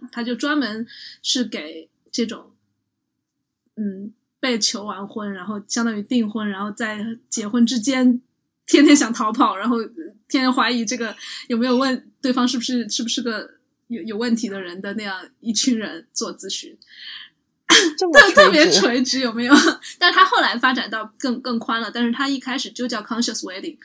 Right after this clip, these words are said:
Speaker 1: 或者 conscious engagement，就是那个，
Speaker 2: 嗯。
Speaker 1: 呃，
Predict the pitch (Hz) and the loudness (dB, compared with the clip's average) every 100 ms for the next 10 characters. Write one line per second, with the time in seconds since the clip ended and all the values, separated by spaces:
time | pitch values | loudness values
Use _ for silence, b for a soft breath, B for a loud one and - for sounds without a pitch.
0 | b b 233 226 226 214 208 202 202 208 | b b -8 -6 -6 -6 -8 -10 -10 -12
1 | 196 - b b b 294 277 247 233 - | -14 -18 b b b 0 2 0 -2 -12
2 | - 226 196 - 220 170 196 | -14 -12 -12 -12 -12 -12 -12